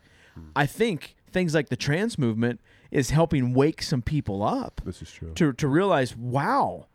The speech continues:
Speaker 2: I, I, but, but, like, the abortion thing,
Speaker 1: Hmm.
Speaker 2: that, that's, that's just as evil.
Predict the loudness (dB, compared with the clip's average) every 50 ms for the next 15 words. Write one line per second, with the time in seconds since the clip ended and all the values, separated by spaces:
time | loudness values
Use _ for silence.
0 | _ _ _ _ _ _ _ _ -6 -6 -6 -4 -2 -2 -2 -2 -2 _ _ _
1 | _ -20 -20 -20 -20 -16 -12 -4 2 4 4 4 4 2 -6 -4 0 0 0 2
2 | 2 0 0 -2 _ _ -10 -2 0 2 2 2 2 2 2 2 2 0 -2 -2
3 | -2 -2 -2 -2 -4 -6 -6 -6 -6 -10 -16 -20 _ _ _ _ -10 -8 -8 -8
4 | -8 -6 -2 -2 -2 0 2 2 2 2 0 -8 _ -4 -2 -2 -2 -2 -6 -4
5 | -2 -2 0 0 0 -2 -2 -2 -2 -4 -2 -2 -2 -2 -2 -6 -8